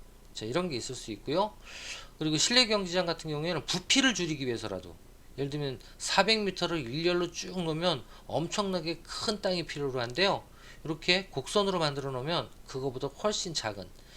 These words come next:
이분의 일 정도의 가로 세로 땅 가지고도 충분히, 예, 실내 경기장을, 사백 미터짜리 실내 경기장을 이분의 일의 어떤 크기로 만들 수가 있습니다. 네, 그래서 이런 것들이 다,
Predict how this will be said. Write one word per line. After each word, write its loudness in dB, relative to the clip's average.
이분의 2
일 -4
정도의 0
가로 -2
세로 -4
땅 -2
가지고도 -6
충분히, 0
예, -4
실내 2
경기장을, -6
사백 2
미터짜리 -6
실내 -2
경기장을 -4
이분의 -2
일의 -4
어떤 -8
크기로 -4
만들 -8
수가 -6
있습니다. -4
네, -10
그래서 -8
이런 2
것들이 0
다, 6